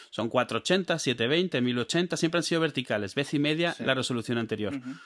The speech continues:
Speaker 1: Cuatro K rompe con eso y se refiere a píxeles de ancho.
Speaker 2: En general.
Speaker 1: Sí, sí, o sea, son alrededor, alrededor de cuatro mil píxeles de ancho. Ese es el cuatro K. Y ahora mismo las discusiones son alrededor significa cuántos. La mayoría de los estándares que se están adoptando hoy en día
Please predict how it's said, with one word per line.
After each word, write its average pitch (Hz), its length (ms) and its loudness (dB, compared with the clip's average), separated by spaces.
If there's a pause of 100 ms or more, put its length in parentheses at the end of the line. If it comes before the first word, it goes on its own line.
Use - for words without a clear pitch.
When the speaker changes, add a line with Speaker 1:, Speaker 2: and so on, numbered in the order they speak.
(180)
Speaker 1:
Cuatro 165 340 0
K 143 120 0
rompe 147 260 0
con 131 160 0
eso 151 340 -4
y 143 60 -6
se 131 140 -2
refiere 139 640 0
a 135 120 -2
píxeles 135 400 -2
de 104 80 -2
ancho. 92 300 -6 (640)
Speaker 2:
En 110 120 -16
general. 101 460 -14 (300)
Speaker 1:
Sí, - 220 0
sí, 220 160 0
o 151 60 2
sea, 147 180 2
son 170 380 2
alrededor, 147 640 4
alrededor 156 720 2
de 233 120 0
cuatro 170 300 0
mil 170 160 2
píxeles 143 460 -2
de 113 80 -4
ancho. 104 320 -4
Ese 180 220 0
es 196 80 -2
el 175 100 -2
cuatro 143 340 -4
K. 95 200 -8 (320)
Y 117 160 2
ahora 113 240 6
mismo 143 240 0
las 120 120 0
discusiones 127 400 -2
son 127 200 0
alrededor 120 520 0
significa 120 500 -2
cuántos. 175 440 0
La 143 80 2
mayoría 117 420 2
de 135 60 -2
los 127 140 -4
estándares 127 400 -2
que 110 60 -8
se 104 40 -12
están 117 160 -2
adoptando 120 360 0
hoy 120 120 0
en 120 80 0
día 131 220 0